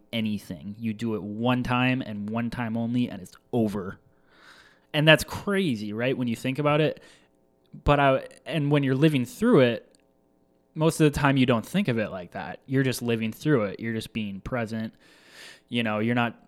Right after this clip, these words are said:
again, like, as a kid that young, you're not really, like, too fu-, too concerned on the future. You're not too concerned about who you're gonna be until you reach those years, until you reach those later years.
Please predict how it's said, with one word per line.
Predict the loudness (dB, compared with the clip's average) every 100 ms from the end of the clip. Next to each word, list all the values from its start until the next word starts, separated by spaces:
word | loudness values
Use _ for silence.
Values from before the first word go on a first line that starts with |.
| _ _ _ _ _ -4
again, | 2 2 4 2
like, | 0 -2 -8 _
as | 0 0 0 -8 -14 -6
a | -6
kid | 0 2 2
that | 2 2
young, | 2 2 2 0
you're | -2
not | -2 -4
really, | -2 -2 -2
like, | -2 -6
too | -6 -8
fu-, | -6 -8 -6
too | -2 0
concerned | -2 -4 0 2 4
on | 4
the | 0
future. | -4 -6 -4
You're | -2
not | -2 -4
too | 0 0
concerned | 0 -6 0 2 2 2
about | 0 -2 -4
who | -2 0
you're | 0
gonna | 0 -4 -4
be | -2 0 0 0 -4 _ _ _ -14
until | -12 -2 2 4
you | 4
reach | 2 0 -2
those | -4 -4
years, | -8 -12 -14 -20 _ _ _ _ _ _ _ -10
until | -8 -2 2
you | 2 2
reach | 0 -2
those | -6 -4
later | -4 -6 -4
years. | -2 -2 -2 -8